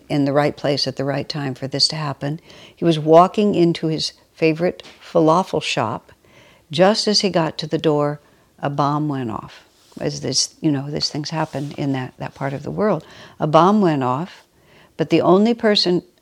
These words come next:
um, but there was only one person injured. Now, he had been a medic in, uh, the army,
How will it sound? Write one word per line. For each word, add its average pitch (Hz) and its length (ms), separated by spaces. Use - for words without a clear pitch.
um, 151 180
but 165 140
there 170 100
was 165 120
only 175 220
one 160 280
person 151 420
injured. 185 440
Now, 170 100
he 185 160
had 196 140
been 170 160
a 165 40
medic 165 760
in, 156 360
uh, 147 260
the 147 300
army, 151 500